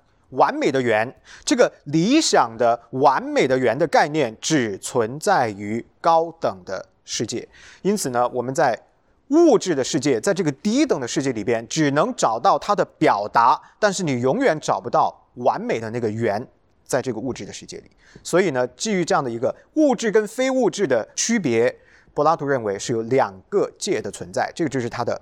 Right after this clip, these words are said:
二元论。那在这里呢，我们要特别的解释一下，在柏拉图的概念里头，这两个界呢，有两个词可以来概括它们的特征。低等的界叫做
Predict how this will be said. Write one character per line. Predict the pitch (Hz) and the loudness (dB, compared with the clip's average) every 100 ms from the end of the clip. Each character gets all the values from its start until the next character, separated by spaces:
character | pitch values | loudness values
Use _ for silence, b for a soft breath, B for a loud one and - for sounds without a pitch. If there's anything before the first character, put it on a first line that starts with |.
| _ | _
二 | 170 135 104 | -4 -4 -4
元 | 107 92 | -10 -10
论。 | 107 139 - _ - B B B B - | -4 -4 -6 _ -20 B B B B -2
那 | |
在 | 262 294 | 4 4
这 | 302 | 4
里 | 196 | 4
呢， | 139 135 - | 4 2 2
我 | 143 | -2
们 | 139 | 2
要 | 185 147 - - | 4 4 -2 -8
特 | 285 | -2
别 | 214 | 0
的 | 147 | 0
解 | 131 - | -2 -4
释 | - 190 | -4 -2
一 | 127 | -2
下， | - 110 - b b | 0 -2 -2 b b
在 | 311 | 0
柏 | 220 180 | 2 4
拉 | 262 | 4
图 | 254 | 4
的 | 170 | 0
概 | 160 214 | 2 0
念 | 165 147 | 2 -2
里 | 117 | -2
头， | 95 98 95 - - | -6 -6 -6 -10 -4
这 | 233 | 0
两 | 139 104 | 0 0
个 | 151 | -8
界 | 233 175 | -2 0
呢， | 120 107 - _ | 0 -4 -8 _
有 | 131 | 0
两 | 151 120 101 | 2 0 0
个 | 127 110 - | -2 -2 -6
词 | - - 135 | -6 -2 -2
可 | 135 | -2
以 | 143 | -2
来 | 110 107 | -2 0
概 | 180 | 0
括 | 131 | -2
它 | 120 123 | -4 -6
们 | |
的 | 104 | -8
特 | - 113 | -6 -4
征。 | - 120 131 B B _ | -2 -4 -6 B B _
低 | - 285 330 | 0 2 2
等 | 196 117 | 2 -2
的 | 113 | -4
界 | 147 117 | -4 -4
叫 | - 135 | -2 -4
做 | - 98 | -2 -6